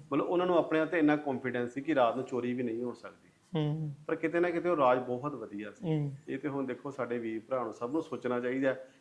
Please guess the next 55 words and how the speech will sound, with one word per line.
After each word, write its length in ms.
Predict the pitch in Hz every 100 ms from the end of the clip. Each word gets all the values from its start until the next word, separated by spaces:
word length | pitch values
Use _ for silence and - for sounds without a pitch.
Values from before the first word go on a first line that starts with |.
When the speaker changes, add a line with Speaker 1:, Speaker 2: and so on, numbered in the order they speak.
| _
Speaker 1:
ਕਿ 60 | 139
ਸਾਨੂੰ 340 | 143 135 135 -
ਉਹ 240 | 139 180
ਰਾਜ 260 | 160 143 -
ਚਾਹੀਦਾ 240 | 139 151
ਜਾਂ 300 | 151 151 120
ਅੱਜ 100 | 110
ਦਾ 160 | 120 117
ਰਾਜ 180 | 113
ਚਾਹੀਦਾ, 200 | 113 120
ਜਿਹ 80 | 123
'ਚ 60 | 127
ਲੁੱਟਾਂ 340 | 113 110 117
ਖੋਹਾਂ 240 | 123 147 160
ਹੋ 160 | 175
Speaker 2:
ਹੂੰ। 80 | 160
Speaker 1:
ਰਹੀਆਂ, 260 | 151 123 - - - _ 135
ਨਸ਼ੇ 300 | 135 - 131
ਵਿਕਦੇ 320 | 127 120 127
ਪਏ, 180 | 127 135
ਧੱਕੇਸ਼ਾਹੀਆਂ 680 | - 160 - 123 131 131 135
ਹੁੰਦੀਆਂ 360 | 139 165 160
Speaker 2:
ਹੂੰ। 80 | 160
Speaker 1:
ਪਈਆਂ, 260 | 160 127 - - - -
ਕਿਸੇ 240 | 170 165
ਦੀ 100 | 165
ਕਿਤੇ 200 | 165 156
ਸੁਣਵਾਈ 420 | 151 147 127 123 127
ਹੋ 160 | 143
ਕੇ 140 | 123 113
ਰਾਜੀ 280 | 104 107
ਨਹੀਂ। 140 | 110 117 - - -
ਇਹ 120 | 151
ਹੁਣ 260 | 160 151 139
Speaker 2:
ਹੂੰ। 80 | 147 -
Speaker 1:
ਥੱਲੇ 200 | 139 135
ਜਨਤਾ 360 | 131 123 117 127
ਨੂੰ 140 | 135
ਪਤਾ 180 | 131 127
ਹੋਣਾ 100 | 131
ਚਾਹੀਦਾ 180 | 113 135
ਕਿ 80 | 147 -
ਸਾਨੂੰ 180 | 135
ਕਿਹੜਾ 240 | 135 135 131
ਰਾਜ 180 | 107 101
ਚਾਹੀਦਾ। 320 | 95 - - - 147
Speaker 2:
ਬਿਲਕੁਲ 420 | 147 143 160 147
ਜੀ। 180 | 143 139 - - - 226
ਇੱਕ 140 | 247
ਹੋਰ 300 | 214 214 233
ਵੱਡਾ 240 | 233 208
ਸਵਾਲ 320 | 214 208 202 196
ਇਹ 80 |
ਵੀ 160 | 190 233
ਆਉਂਦਾ 480 | 196 151 156 185